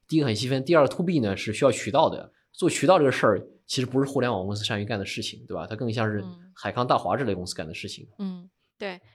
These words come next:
Speaker 2: 哎，您刚才提到渠道，我就觉得这个特别有意思了，因为其实作为智能会议硬件哈，这个赛道的门槛其实就是两点，一个是产品质量，一个是销售渠道。就是您刚才有大量的时间在讲咱们产品这一块儿的优势，
Speaker 1: 对。
Speaker 2: 那咱们这个销售渠道这一部分，您有什么心得吗？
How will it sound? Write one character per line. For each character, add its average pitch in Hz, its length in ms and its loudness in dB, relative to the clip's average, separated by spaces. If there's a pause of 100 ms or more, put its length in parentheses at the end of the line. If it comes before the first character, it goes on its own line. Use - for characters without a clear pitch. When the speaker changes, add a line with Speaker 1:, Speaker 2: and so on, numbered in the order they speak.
(100)
Speaker 2:
哎， 320 180 -8
您 269 140 -4
刚 320 160 -4
才 311 140 -8
提 208 120 -14
到 233 160 -2
渠 208 200 -10
道， 220 180 -2
我 165 80 -4
就 185 140 -10
觉 170 160 -10
得 180 140 -8
这 180 200 -12
个 160 80 -10
特 - 160 -10
别 196 80 -4
有 170 140 -4
意 175 160 -10
思 165 140 -14
了， 139 120 -12
因 185 140 -10
为 202 160 -8
其 202 180 -10
实 202 100 -8
作 208 200 -2
为 175 280 -2 (220)
智 - 160 -10
能 190 160 -6
会 220 180 -4
议 202 120 -8
硬 208 180 -6
件 170 320 -10
哈， 151 100 -12
这 247 140 -10
个 240 60 0
赛 220 180 -2
道 208 140 0
的 175 80 -4
门 156 160 -8
槛 156 180 -12
其 180 80 -12
实 - 60 -12
就 277 80 -4
是 202 80 -2
两 147 200 -8
点， 151 300 -14 (280)
一 196 120 -6
个 254 140 4
是 196 180 -6
产 185 160 -6
品 190 100 -4
质 202 120 -6
量， 160 200 -4
一 156 60 -12
个 165 100 -4
是 156 60 -8
销 156 160 -4
售 151 80 -6
渠 - 160 -12
道。 - 220 -10 (280)
就 214 120 0
是 214 60 4
您 208 140 -2
刚 240 140 0
才 226 140 2
有 202 120 2
大 226 200 -2
量 196 160 2
的 185 80 -2
时 190 120 -6
间 180 160 -4
在 196 140 0
讲 160 160 -6
咱 151 100 -10
们 165 80 -10
产 170 220 -10
品 185 140 -6
这 170 80 -8
一 160 100 -8
块 170 160 -6
儿 156 40 -4
的 156 40 -8
优 160 180 -6
势， 160 220 -8
Speaker 1:
对。 151 60 -18 (240)
Speaker 2:
那 269 120 -4
咱 214 140 0
们 220 80 -6
这 240 80 -4
个 220 80 -4
销 277 140 -6
售 285 100 -4
渠 - 140 -14
道 226 160 0
这 220 80 -4
一 190 80 -2
部 185 160 -10
分， 160 180 -8
您 165 80 -8
有 185 160 -4
什 160 140 -12
么 156 80 -14
心 165 200 -14
得 160 160 -14
吗？ - 180 -20